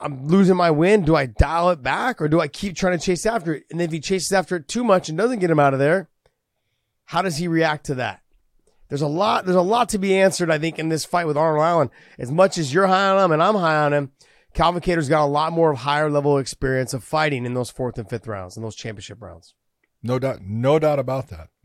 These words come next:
Speaker 2: Yeah, and that's
Speaker 1: Shit.
Speaker 2: what makes it an intriguing fight. If you're gonna look at right now what they do and everything, I'm giving it to Arnold Allen. I think he's got that skill set right now that is more complete,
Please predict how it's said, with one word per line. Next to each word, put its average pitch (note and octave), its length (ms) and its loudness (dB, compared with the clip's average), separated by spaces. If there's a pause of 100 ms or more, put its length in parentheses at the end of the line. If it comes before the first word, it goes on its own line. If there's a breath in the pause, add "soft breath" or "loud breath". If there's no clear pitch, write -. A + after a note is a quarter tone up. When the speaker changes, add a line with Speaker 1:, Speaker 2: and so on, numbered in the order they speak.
(160)
Speaker 2:
Yeah, A2 220 -10
and C3 220 -6
that's D3 100 2
Speaker 1:
Shit. C#3+ 80 -6
Speaker 2:
what C#3+ 160 -2
makes C#3 240 -8
it C3 80 -6
an B2+ 140 -6
intriguing B2+ 360 -6
fight. C3+ 220 0
If G#2 100 -6
you're D3 140 -4
gonna G3+ 140 0
look F#3 260 0
at E3+ 180 0 (760)
right C3+ 420 -2
now D3 560 -2 (1120 soft breath)
what C#3 260 -2
they D3 160 0
do C#3+ 560 0
and C3+ 100 -16
everything, D#3 320 -2 (140)
I'm G#2+ 140 -10
giving B2 260 -2
it A#2+ 100 -4
to - 80 -8
Arnold B2 260 -4
Allen. B2 280 -4
I G#2 60 -8
think A#2 260 -8
he's A#2 280 -10
got A2+ 240 -6
that A2+ 180 -6
skill B2+ 320 -4
set A2+ 320 -8
right A2 240 -8
now A2 200 -8
that G#2 240 -8
is G#2+ 420 -8
more A2 200 -4
complete, D#3 540 -2